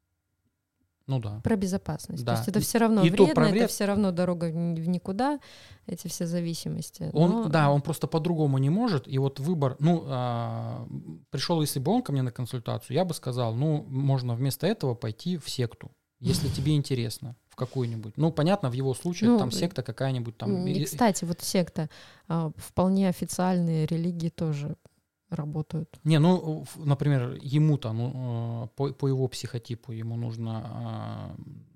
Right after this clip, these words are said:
Speaker 1: ну, разлагаться, быть свободным, там, разлагаться в с-, в скобках, и,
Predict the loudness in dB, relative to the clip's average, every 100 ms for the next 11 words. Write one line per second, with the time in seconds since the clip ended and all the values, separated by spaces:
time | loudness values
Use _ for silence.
0 | _ -8 -6 -6 -2 -2 0 0 -2 -2
1 | -6 -6 -4 -2 0 2 2 -2 -6 -12
2 | -8 -6 -6 -6 -8 -10 -14 -12 -14 -16
3 | -20 -14 -10 -10 -12 -18 -12 -8 -6 -6
4 | -6